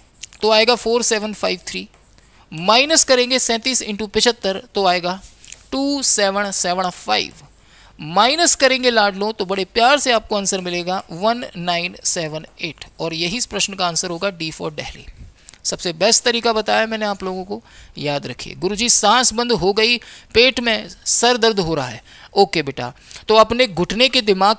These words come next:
पर जोर डालो बेटा, उससे होगा ये कि आपके घुटने, नहीं सॉरी, दिमाग अच्छे से चलने लगेगा, ठीक है?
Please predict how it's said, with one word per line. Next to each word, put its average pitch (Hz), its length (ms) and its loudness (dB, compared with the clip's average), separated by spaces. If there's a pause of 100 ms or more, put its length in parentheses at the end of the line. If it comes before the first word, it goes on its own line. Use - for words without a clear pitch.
पर 214 100 2
जोर 180 280 2
डालो 127 260 -2
बेटा, 120 280 -14 (360)
उससे 208 320 2
होगा 185 320 4
ये 208 260 4 (340)
कि 240 180 2 (120)
आपके 240 400 2
घुटने, 185 500 -2
नहीं 165 160 -4
सॉरी, 151 280 -2
दिमाग 233 400 6
अच्छे 254 280 4
से 214 120 2
चलने 160 280 -2
लगेगा, 120 400 -8 (1600)
ठीक 190 160 0
है? 247 180 8